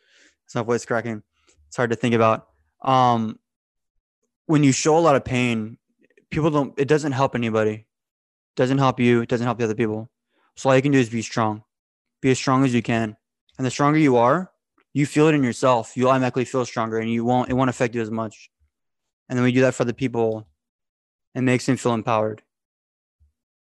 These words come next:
And that's what I wanna do for people. I want people to feel empowered no matter what they're going through,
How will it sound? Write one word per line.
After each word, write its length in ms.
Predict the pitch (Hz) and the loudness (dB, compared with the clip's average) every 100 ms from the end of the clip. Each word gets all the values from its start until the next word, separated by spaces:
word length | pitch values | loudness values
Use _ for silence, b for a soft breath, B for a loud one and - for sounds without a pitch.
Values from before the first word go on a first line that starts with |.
| _ _ | _ _
And 100 | 131 | 0
that's 200 | 127 131 | 0 2
what 80 | 135 | 2
I 60 | |
wanna 220 | 123 123 117 | 4 2 0
do 140 | 117 | -2
for 140 | 117 | -4
people. 140 | 113 117 | -2 0
I 20 | |
want 100 | 117 | 0
people 160 | 131 123 | 0 -2
to 80 | |
feel 180 | 120 127 | -2 -2
empowered 500 | 117 - 120 117 117 | -4 -2 0 2 0
no 60 | 117 | -2
matter 200 | 113 113 | -2 0
what 180 | 123 127 | 0 0
they're 80 | |
going 280 | 127 127 131 | 0 0 0
through, 300 | 160 165 180 | 0 -2 -2